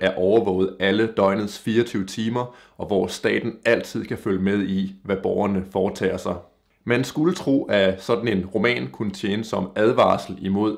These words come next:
en statsmagt, der overvåger borgerne og i øvrigt har alt for meget magt.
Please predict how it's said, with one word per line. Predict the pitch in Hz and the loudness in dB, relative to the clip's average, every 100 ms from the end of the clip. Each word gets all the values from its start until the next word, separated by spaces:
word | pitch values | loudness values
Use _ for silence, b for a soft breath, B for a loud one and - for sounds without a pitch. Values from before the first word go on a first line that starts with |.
| - | -2
en | 95 87 | -2 -2
statsmagt, | - 120 107 - 92 92 - | -2 -2 -2 -2 -4 -4 -4
der | 92 - | -6 -2
overvåger | 98 117 117 98 92 | 2 4 4 0 0
borgerne | 95 101 120 120 - | 2 4 4 2 0
og | 95 95 95 | 0 0 0
i | |
øvrigt | 95 101 110 | 0 2 0
har | 104 - | -4 -2
alt | 104 - | -4 -4
for | - | -4
meget | 92 90 92 95 | -2 2 2 2
magt. | 95 98 98 - | 2 2 0 -8